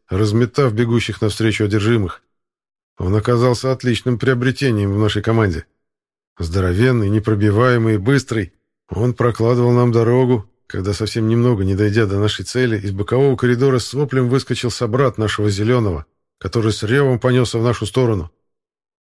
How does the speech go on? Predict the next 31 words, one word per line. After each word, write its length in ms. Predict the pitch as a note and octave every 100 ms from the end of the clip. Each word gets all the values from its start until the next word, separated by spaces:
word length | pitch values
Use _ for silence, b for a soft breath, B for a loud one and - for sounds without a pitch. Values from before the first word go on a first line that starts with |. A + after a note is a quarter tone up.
| _ _
Однако 420 | - E2 G#2 G#2
Хрум 380 | G#2+ A#2+ B2 C#3
ухватил 440 | A2+ A#2 A2 C#3+ C3+
брата 340 | B2 C3 B2
за 100 | A2
плечо, 360 | A2 A#2 C#3 C3+
останавливая 680 | - A2 B2+ C3+ C3 B2+
его, 300 | B2 B2 A#2 _ -
и 100 | E2
что-то 380 | - A#2+ A#2+
прорычал 540 | A2+ A#2+ A#2 A2 C3 C3
ему 220 | B2+ B2+
в 120 | A2
ухо, 220 | C3 A#2 G#2
кивнув 340 | A2 A#2+ A2
на 60 | A2
меня. 340 | A2 A2+ G2 _ _ _ _ _ _ _ -
Я, 300 | D#2+ A#2 C#3+
дабы 280 | B2 A2+ G#2
помочь 460 | - B2 B2+ G2
своему 260 | - G2 G2+
новому 280 | G#2 G2 F#2
товарищу, 520 | G2+ B2 A#2+ - G2
вытащил 400 | B2+ C3+ - B2
меч 300 | A#2+ C#3+ C3+
из 100 | A#2+
ножен 380 | C3 B2+ A#2 -
и 80 | G2+
продемонстрировал 920 | - A2+ A2+ B2 A#2+ - D3+ C3 B2
вновь 240 | A#2+ C3 -
прибывшему. 580 | A#2 C3+ A#2+ G2+ D#2